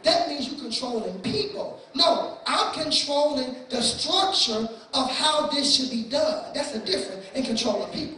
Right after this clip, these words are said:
Amen.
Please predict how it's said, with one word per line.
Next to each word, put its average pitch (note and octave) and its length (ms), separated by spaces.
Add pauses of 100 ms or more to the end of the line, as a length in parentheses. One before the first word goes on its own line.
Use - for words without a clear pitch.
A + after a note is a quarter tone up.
(160)
Amen. - 3750